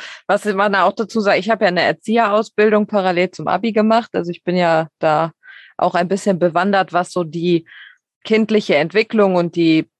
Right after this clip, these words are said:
Entwicklungspsychologie betrifft quasi, weil mich das auch einfach interessiert hat irgendwie. Das war echt so ein Thema. <laughs> Das, das fand ich immer cool. Aber Kinder haben kein Gefühl für Zeit. Und wenn dein Kind dir sagt,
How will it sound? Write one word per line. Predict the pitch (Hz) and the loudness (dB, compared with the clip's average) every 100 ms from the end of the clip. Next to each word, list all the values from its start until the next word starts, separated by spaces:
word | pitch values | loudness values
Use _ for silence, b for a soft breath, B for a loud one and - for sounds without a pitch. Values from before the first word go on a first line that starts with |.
| _ _ _ | _ _ _
Entwicklungspsychologie | 165 175 247 269 247 - - 269 233 247 226 214 240 | -4 -2 -2 -2 -4 -6 -4 -2 2 2 2 0 0
betrifft | 220 - - 226 - | -2 -2 -2 -2 -4
quasi, | - 226 226 208 | -4 0 0 0
weil | 160 165 | 0 -2
mich | 151 | -6
das | - 151 | -16 -14
auch | 156 | -10
einfach | 156 170 | -8 -6
interessiert | 165 - 165 - 170 202 | -8 -8 -10 -4 -2 0
hat | 196 | -2
irgendwie. | 160 170 170 175 | -2 -4 -2 -2
Das | 175 - | -2 0
war | 160 | -2
echt | 175 - | -2 -4
so | |
ein | 180 | -4
Thema. | - 180 196 196 - | 0 0 2 0 -2
<laughs> | - - | -6 -4
Das, | 254 - | -4 -4
das | 220 - | -4 0
fand | 180 190 | -2 0
ich | 196 | -2
immer | 185 165 - | 0 -2 0
cool. | 208 233 277 B B B B B B | 2 2 -2 B B B B B B
Aber | - 190 196 | -4 -2 -2
Kinder | 196 254 311 285 170 175 214 - _ _ _ | -2 0 2 2 2 2 0 -4 _ _ _
haben | 202 208 226 208 196 | -2 0 0 -2 -8
kein | - - 208 208 226 | -10 -4 0 2 2
Gefühl | 180 - 220 214 185 180 | -2 -2 0 2 2 0
für | - 170 | -6 -10
Zeit. | - 185 180 104 - _ _ B B B B | -4 -2 0 -4 -10 _ _ B B B B
Und | 190 196 - - | 0 0 -2 -8
wenn | 170 202 233 226 - | 0 0 0 -4 -2
dein | 196 190 | -2 -2
Kind | 190 254 277 196 - - - | -2 0 2 0 -4 -16 -4
dir | 180 | -2
sagt, | 175 208 214 185 - - - | 0 2 2 0 -4 -16 -20